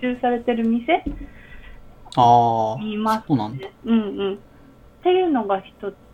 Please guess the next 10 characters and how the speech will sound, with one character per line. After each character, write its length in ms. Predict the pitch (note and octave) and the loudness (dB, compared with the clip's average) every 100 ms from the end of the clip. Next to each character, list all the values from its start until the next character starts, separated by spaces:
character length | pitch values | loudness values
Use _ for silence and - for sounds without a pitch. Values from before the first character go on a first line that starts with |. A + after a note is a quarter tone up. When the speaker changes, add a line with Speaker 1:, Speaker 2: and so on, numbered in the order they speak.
| - - | -16 -4
Speaker 1:
と、 360 | D4+ C4 G3 A#3 - - | 0 0 -2 -6 -20 -4
あ 120 | - | -4
と 260 | - F#3 F#3+ | 0 0 4
は、 240 | A3 A#2+ | 6 6
Speaker 2:
う 40 | A2+ | 4
ん、 20 | |
う 40 | |
ん。 280 | A2 A2 C3 | -4 -6 -6
Speaker 1:
あ 140 | F#3+ F#3+ | -4 -4
の、 200 | F#3 | -4